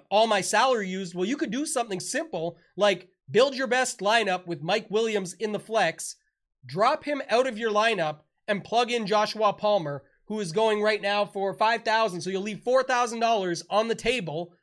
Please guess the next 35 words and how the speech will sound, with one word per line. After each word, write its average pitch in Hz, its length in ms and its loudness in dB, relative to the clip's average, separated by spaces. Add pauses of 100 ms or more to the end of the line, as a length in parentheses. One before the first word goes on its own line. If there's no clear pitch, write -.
(640)
beyond 226 380 6
if 170 80 -6
you 208 100 0
already 214 160 4
had 190 340 2
salary 180 320 0
on 165 80 -2
the 160 80 -4
table. 170 440 -4 (220)
But 226 180 2
it's - 160 -10
not 311 260 0
that 254 220 2
big 240 160 -2
of 208 60 -2
a 202 40 -2
deal 180 460 -6
to 196 80 -8
do 233 160 -4
something 170 280 -6
like 147 180 -6
that. 147 220 -8
That's 214 220 -6
how 262 60 -2
you 254 160 -4
get 196 260 -6
unique 214 380 -6
and 160 100 -10
get 196 200 -4
non-dupes 202 640 -4
and 139 100 -10
things 202 180 -8
like 175 160 -6
that, 214 240 -2
because 175 360 -4